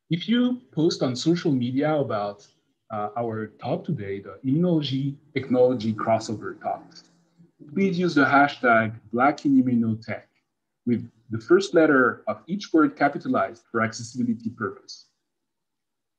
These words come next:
Our presenters will be using captions with their presentation. And so you can submit questions in our YouTube live feed and on Twitter using the hashtag Black in Immuno Tech.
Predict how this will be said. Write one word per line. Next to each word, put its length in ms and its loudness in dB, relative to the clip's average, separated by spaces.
Our 140 2
presenters 720 2
will 120 2
be 120 -2
using 360 2
captions 640 -2
with 180 -2
their 120 -2
presentation. 800 -4
And 340 0
so 140 -2
you 140 0
can 180 4
submit 520 4
questions 880 0
in 240 2
our 240 0
YouTube 540 -2
live 360 4
feed 320 0
and 140 0
on 160 0
Twitter 600 0
using 320 2
the 80 2
hashtag 720 -2
Black 320 -2
in 120 6
Immuno 460 2
Tech. 140 -20